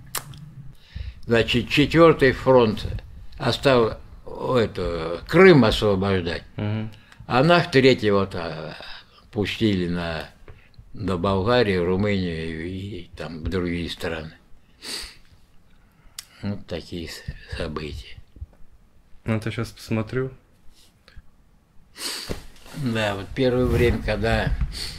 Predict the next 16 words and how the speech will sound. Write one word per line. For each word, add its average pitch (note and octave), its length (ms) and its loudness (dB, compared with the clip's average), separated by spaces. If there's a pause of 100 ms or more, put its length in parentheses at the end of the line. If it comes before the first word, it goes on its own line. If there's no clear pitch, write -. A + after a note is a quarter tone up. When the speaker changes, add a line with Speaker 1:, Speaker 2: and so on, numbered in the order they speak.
(240)
Speaker 1:
я, A2 480 -2 (1600)
война A2 500 2
кончилась, G2+ 720 2
домой G2+ 440 0
приехал, F2+ 720 -6 (760)
я A2 220 2
б G#2 60 -4
мог, A2+ 400 4 (100)
<laughs> - 800 -4
как G2 140 -2
говорится, G2 640 0 (720)
расписать A#2 800 2
весь A2+ 300 2
свой A2+ 260 4
маршрут, A2 680 2
да, F#2+ 160 0